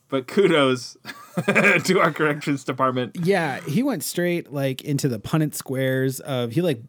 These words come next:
Speaker 2: he, like, pulled out his biology book from when he was in high school, and he's flipping to that page where they, they've got the whole chromosomes and stuff. Oh my gosh, he dug deep for this one. So
Speaker 1: yeah, kudos. Good job, buddy.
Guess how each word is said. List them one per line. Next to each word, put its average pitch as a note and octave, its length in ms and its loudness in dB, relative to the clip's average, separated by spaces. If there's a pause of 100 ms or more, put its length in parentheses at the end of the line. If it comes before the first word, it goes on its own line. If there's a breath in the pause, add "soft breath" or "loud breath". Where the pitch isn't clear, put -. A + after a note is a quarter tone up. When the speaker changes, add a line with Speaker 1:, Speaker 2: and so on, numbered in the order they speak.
(140)
Speaker 2:
he, E3+ 80 0
like, F3+ 160 -2 (160)
pulled E3+ 320 -2
out D3 160 0
his C3+ 180 -4
biology B2+ 680 -4
book D3+ 340 -4 (420 soft breath)
from B2+ 640 0 (400)
when C3+ 160 0
he C3+ 80 2
was A#2+ 360 -2
in C3+ 160 -4
high C3 180 -4
school, E3 540 -2 (480 soft breath)
and A2+ 80 -8
he's G#2+ 160 -8
flipping D#3+ 280 -2
to D3+ 60 0
that C#3 200 -2
page D3 440 0
where C3+ 120 0
they, A#2+ 180 -2
they've A#2 200 -12
got C3 200 -8
the A#2+ 100 -10
whole C3+ 220 -4
chromosomes D3 840 -2
and D3 140 -2
stuff. C#3+ 340 -2
Oh A#2+ 80 -6
my A2+ 120 -4
gosh, G2+ 320 -10
he C#3 260 0
dug A#2+ 420 -4
deep G2+ 380 -10
for - 260 -14
this F#2 220 -14
one. - 340 -16
So - 280 -14
Speaker 1:
yeah, C#3 140 0
kudos. C#3 520 2 (640 loud breath)
Good A#3 180 4
job, D#3 280 4
buddy. C#3 280 4